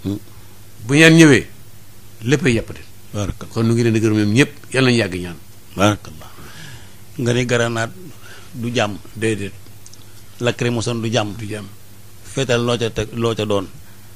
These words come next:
Speaker 1: Kon
Speaker 2: Ah.
Speaker 1: yooyu yëpp du, du indi jàmm. Aywa. Léegi, euh,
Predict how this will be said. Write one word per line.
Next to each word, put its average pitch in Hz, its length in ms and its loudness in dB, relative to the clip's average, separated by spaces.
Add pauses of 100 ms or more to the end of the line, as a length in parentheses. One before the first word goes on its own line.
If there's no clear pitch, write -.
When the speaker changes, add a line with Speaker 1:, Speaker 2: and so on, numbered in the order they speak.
(160)
Speaker 1:
Kon 107 120 -4
Speaker 2:
Ah. 110 100 2
Speaker 1:
yooyu 110 220 8
yëpp 139 180 6
du, 113 200 -4
du 123 180 -4
indi 110 260 -4
jàmm. 92 280 -8 (1160)
Aywa. 110 240 6 (640)
Léegi, 160 420 8 (1080)
euh, 135 520 4